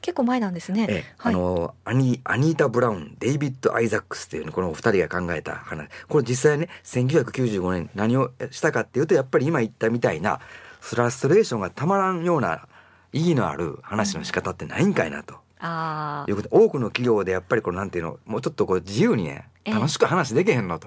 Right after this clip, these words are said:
Speaker 1: うん。アメリカでですか？
Speaker 2: そうです、そうです。
Speaker 1: はい。
Speaker 2: で、あの、今ではね、これ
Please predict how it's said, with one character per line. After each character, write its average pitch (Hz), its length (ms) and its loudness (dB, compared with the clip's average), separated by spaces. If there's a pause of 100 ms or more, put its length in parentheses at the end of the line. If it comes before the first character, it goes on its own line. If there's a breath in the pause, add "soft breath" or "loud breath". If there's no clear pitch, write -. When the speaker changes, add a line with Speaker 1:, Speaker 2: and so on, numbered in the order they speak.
(180)
Speaker 1:
う 196 40 -4
ん。 185 80 -6 (400)
ア 220 100 -2
メ 262 140 0
リ 269 120 2
カ 254 240 -6
で 233 140 -10
で 202 140 -10
す - 120 -20
か？ - 200 -16 (240)
Speaker 2:
そ 120 240 2
う 101 40 0
で 87 120 -4
す、 - 80 -8
そ 95 80 0
う 87 100 2
で 214 80 -4
す。 - 160 -12
Speaker 1:
は - 60 -20
い。 - 20 -20 (540 loud breath)
Speaker 2:
で、 131 160 4 (440 loud breath)
あ 120 80 0
の、 123 500 2 (160)
今 190 240 2
で 120 80 2
は 95 80 2
ね、 90 100 -2
こ 107 100 0
れ - 140 2